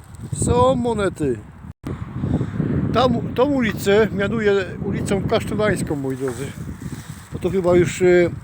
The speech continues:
szóste, szósta czy siódma puszka tej marki Kasztelan.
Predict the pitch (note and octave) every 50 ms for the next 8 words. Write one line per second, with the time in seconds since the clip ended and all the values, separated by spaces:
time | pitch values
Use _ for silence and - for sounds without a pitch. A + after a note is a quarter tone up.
0 | - - - - - - - - A3+ A#3+ A#3 - - - F3+ E3 D#3+ D#3+ D3+ -
1 | - - - - - - - - - F#3+ - F3 D#3+ G3+ G3+ G3+ G3 - - G3
2 | F3+ - - - E3 F3+ F3 - - - - - - - - - - - - -
3 | - - - - - - - - - - - - - - - - - - - -
4 | - - - E3+ E3+ F3+ F#3+ F3+ D#3+ - - D#3 - F#3 F3+ D#3+ - - F#3+ D#3+
5 | D3 C#3+ D#3+ E3+